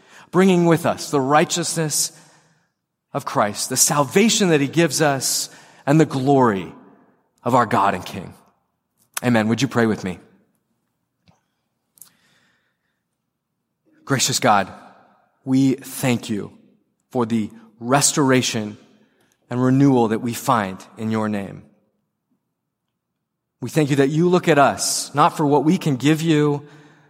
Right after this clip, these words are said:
but you look at us with your love for us, and you restore the broken and desolate places. God, we pray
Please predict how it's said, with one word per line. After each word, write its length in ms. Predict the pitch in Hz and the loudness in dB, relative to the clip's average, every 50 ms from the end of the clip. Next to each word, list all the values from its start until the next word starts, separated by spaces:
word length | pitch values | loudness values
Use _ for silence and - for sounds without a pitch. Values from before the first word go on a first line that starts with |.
| _ _ _ _ _ _ _ _ _ _ _ _ _ _ _ _ _ _ _ _ - | _ _ _ _ _ _ _ _ _ _ _ _ _ _ _ _ _ _ _ _ -8
but 160 | 127 120 - | -6 0 2
you 60 | 156 | 2
look 160 | 151 135 - | 2 2 2
at 60 | 143 131 | 2 0
us 140 | 120 - | 0 0
with 140 | - 120 - | -2 -4 -2
your 140 | 123 117 113 | 0 0 0
love 340 | 113 117 120 120 120 113 - | 0 0 0 0 0 0 -2
for 320 | - - 120 117 110 107 | -6 -6 -2 -2 -2 -2
us, 480 | 95 - - - - - - - - - _ _ _ _ _ - | -2 -6 -10 -10 -10 -8 -8 -10 -14 -18 _ _ _ _ _ -12
and 120 | 104 110 | -8 -6
you 120 | 117 123 113 | -6 -4 -4
restore 800 | 113 - - - - - 131 127 131 131 127 127 127 120 113 - - - - | -4 -4 -4 -4 -4 -4 -4 -2 0 2 2 2 2 2 0 -4 -12 -8 -2
the 80 | - 131 | -2 -2
broken 560 | - 123 123 127 127 120 - 135 120 120 123 | 0 2 2 2 2 2 0 -2 -2 -2 -4
and 220 | - 131 127 117 | -4 -4 -4 -4
desolate 500 | 107 117 110 104 - - 117 113 101 - | -2 -4 -2 -2 -2 -2 -2 -2 -4 -6
places. 840 | - - - 113 110 107 - - 107 107 104 110 - - - - - - _ _ _ _ _ _ _ _ _ _ _ _ _ _ _ _ _ _ _ _ _ _ _ _ _ _ _ _ _ - - - _ _ | -8 -8 -6 -6 -6 -4 -4 -6 -6 -8 -8 -10 -10 -10 -10 -12 -14 -18 _ _ _ _ _ _ _ _ _ _ _ _ _ _ _ _ _ _ _ _ _ _ _ _ _ _ _ _ _ -18 -18 -18 _ _
God, 180 | 113 117 117 | 0 0 2
we 140 | 127 135 127 | 2 0 0
pray 460 | 127 - - 147 131 123 110 - 101 | 0 -2 0 2 2 2 2 -2 -6